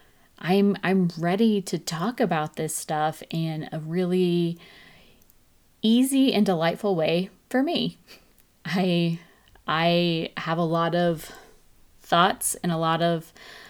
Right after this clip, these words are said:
um, ideas that I, I want to talk about, and now I'm just gonna talk about 'em on this podcast with you guys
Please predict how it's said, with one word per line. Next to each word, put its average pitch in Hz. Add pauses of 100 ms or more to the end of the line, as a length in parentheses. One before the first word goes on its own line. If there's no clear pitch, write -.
(300)
um, 165
ideas 165 (540)
that 175 (1160)
I, 180
I 165
want 160
to 202
talk 196
about, 277
and 185 (800)
now 208
I'm 254
just 254
gonna 240
talk 233
about 240
'em 226
on 220
this 240
podcast 247 (1120)
with 220
you 302
guys -